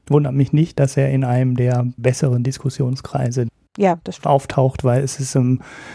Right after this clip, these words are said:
Speaker 1: auf Twitter auch, ähm, ein Mensch, der interessante Gedanken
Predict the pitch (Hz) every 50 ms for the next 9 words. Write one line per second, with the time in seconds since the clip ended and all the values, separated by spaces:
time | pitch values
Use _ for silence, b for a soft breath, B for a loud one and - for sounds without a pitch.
0 | B B B B B B B B B B _ - - 139 - - 160 143 - 151
1 | 131 123 127 123 120 117 - - 127 117 127 127 127 131 131 135 B B B B
2 | B 202 - _ - 147 131 127 123 123 123 123 123 123 B B B - 135 127
3 | 123 127 135 - - - 143 131 139 165 160 143 131 - 135 - - 143 139 135
4 | - - 123 117 - - - 127 113 123 123 135 139 135 127 120 120 117